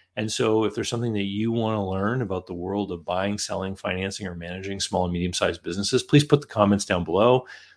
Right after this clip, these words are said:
Or, you know, find me over on Twitter, for example. I'm, I'm active over there at,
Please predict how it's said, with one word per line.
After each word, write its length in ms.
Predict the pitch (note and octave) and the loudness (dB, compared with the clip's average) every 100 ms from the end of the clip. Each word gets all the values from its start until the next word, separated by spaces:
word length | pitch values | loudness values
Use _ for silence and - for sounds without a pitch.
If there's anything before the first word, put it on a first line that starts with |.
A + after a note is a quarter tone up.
| _ _ | _ _
Or, 460 | C3+ C3 B2+ B2+ B2+ | 6 10 10 8 4
you 80 | C3+ | -4
know, 80 | A#2+ | -4
find 300 | - C3 C3+ | 2 2 4
me 120 | B2 | 4
over 280 | A2+ A2+ G#2+ | 2 2 0
on 160 | F2 F2 | 0 -2
Twitter, 340 | - A2 B2 | 0 2 2
for 140 | B2+ | 2
example. 580 | A#2+ A2 A2 A#2 A#2+ A2 | -2 0 -2 0 0 2
I'm, 200 | F2+ D#2 - | 0 -6 -10
I'm 280 | F#2 F2+ E2 - | -10 -10 -12 -4
active 320 | G2+ - G2+ | -4 -4 -4
over 180 | G2 F2+ | -4 -2
there 320 | F#2 G2 G2+ | -2 2 2
at, 140 | F#2 | 0